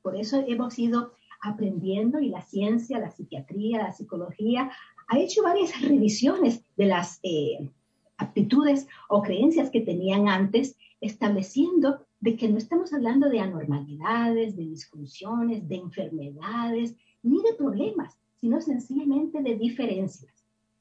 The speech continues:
que sí, lamentablemente, pueden convertirse en problemas, como las personas de cualquier grupo minoría, por la discriminación y por la ignorancia.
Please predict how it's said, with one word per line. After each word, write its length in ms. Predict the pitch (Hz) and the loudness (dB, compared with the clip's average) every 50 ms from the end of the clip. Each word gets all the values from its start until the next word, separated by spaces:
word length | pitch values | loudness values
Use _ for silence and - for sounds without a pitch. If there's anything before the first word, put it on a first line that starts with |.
| _ _ | _ _
que 120 | _ 233 | _ -14
sí, 320 | 214 - - - 320 330 339 | -14 -8 -2 2 2 2 2
lamentablemente, 840 | 285 220 196 190 185 196 - 202 196 220 220 208 196 190 - - 170 | 2 -2 -4 -4 -6 -6 -6 -4 -2 0 0 0 0 -2 -4 -6 -10
pueden 280 | - 190 196 214 226 | -8 -4 -2 0 0
convertirse 640 | 233 - 220 214 202 202 202 - 226 226 226 - 226 | 0 0 0 0 0 -2 -2 -4 -4 -4 -4 -4 -2
en 160 | 208 196 196 | -4 -4 -4
problemas, 640 | - 190 180 170 202 277 311 240 196 214 240 - _ _ _ _ _ _ _ _ _ _ _ | -4 -4 -4 0 0 0 0 0 -2 -4 -4 -8 _ _ _ _ _ _ _ _ _ _ _
como 240 | - 277 277 269 247 | 0 2 2 4 2
las 180 | 208 196 190 | 2 -2 -4
personas 380 | - 208 196 - 233 226 247 233 | -6 -8 -6 -6 -4 -4 -2 -2
de 120 | 233 214 | -4 -4
cualquier 360 | - 208 196 - - 214 220 | -2 -4 -6 -2 -2 -2 0
grupo 440 | 214 220 240 240 240 262 262 - - _ | 0 0 -2 0 -2 -4 -4 -4 -8 _
minoría, 800 | 202 208 202 196 196 185 185 185 185 302 330 277 - - 277 - - _ _ _ _ _ _ _ _ _ | -4 -2 0 0 0 -2 -2 -2 0 2 2 2 2 -2 -2 -6 -10 _ _ _ _ _ _ _ _ _
por 220 | - 320 359 - | -2 -2 -2 0
la 120 | 330 302 285 | 0 0 0
discriminación 840 | 247 226 220 - - 226 208 196 196 196 196 - - 196 196 196 220 | -2 -2 -6 -6 -4 -2 -2 -2 -2 -4 -6 -8 -6 -4 -2 0 0
y 60 | 240 | -2
por 160 | 233 254 240 | -2 -2 -2
la 80 | 233 220 | -2 -2
ignorancia. 640 | 220 254 254 277 339 403 370 311 - - - - | 0 -2 -4 -4 -6 -10 -10 -12 -12 -14 -16 -16